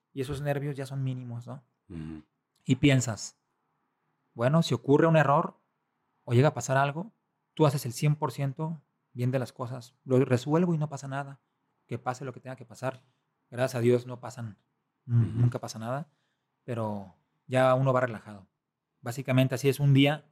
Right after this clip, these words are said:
Speaker 2: Y, y estoy seguro
Speaker 1: de
Speaker 2: que,
Speaker 1: trabajo.
Speaker 2: que, que algún error tampoco la gente lo va a detectar, ¿no? Más bien,
Speaker 1: Eh, tiene que ser
Speaker 2: eh,
Speaker 1: muy grande, pero entre los
Speaker 2: eh,
Speaker 1: músicos sí.
Speaker 2: entre, en lo técnico sí decir, "Ah, caray,
Speaker 1: Sí.
Speaker 2: aquí falló esto",
Speaker 1: Claro,
Speaker 2: ¿no?
Speaker 1: entonces ahí sí, pero básicamente siempre hay una buena confianza en todos.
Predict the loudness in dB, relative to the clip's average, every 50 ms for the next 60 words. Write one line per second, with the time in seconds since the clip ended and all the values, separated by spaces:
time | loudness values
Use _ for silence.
0 | _ -8 -8 -8 0 2 4 4 4 4 4 6 6 6 6 6 6 4 2 2
1 | 2 0 0 0 -6 -8 -8 -8 -6 -2 2 6 8 8 8 8 8 6 4 2
2 | 2 0 0 2 2 2 2 2 2 2 2 2 2 2 2 2 2 2 4 4
3 | 4 2 0 -2 -6 -12 -8 _ 0 2 2 2 2 2 2 4 6 6 6 6
4 | 6 6 6 6 6 6 4 4 4 4 4 4 4 6 8 8 10 10 10 10
5 | 8 8 6 4 2 2 2 2 2 4 4 4 6 6 8 8 8 8 6 6
6 | 4 4 6 6 6 6 4 4 4 4 4 4 4 2 2 4 2 2 4 4
7 | 4 4 4 4 4 6 8 8 8 6 6 4 4 4 4 4 2 0 -2 -8
8 | -12 -6 -2 0 2 4 4 4 4 2 2 4 4 6 6 4 2 _ _ _
9 | -6 -2 2 4 4 6 6 4 2 0 -2 -2 2 4 4 6 6 4 4 0
10 | -4 -4 0 2 4 4 6 6 6 6 6 4 0 -10 _ _ _ _ _ 0
11 | 2 4 6 4 4 2 -2 -8 _ _ _ _ _ _ _ _ _ _ _ _
12 | _ _ _ _ _ _ _ _ _ -20 -8 _ 2 4 4 6 6 6 6 6
13 | 6 4 2 2 2 4 4 4 4 4 4 2 2 4 4 4 4 4 2 2
14 | -2 -4 0 2 4 4 4 2 0 2 2 0 0 -2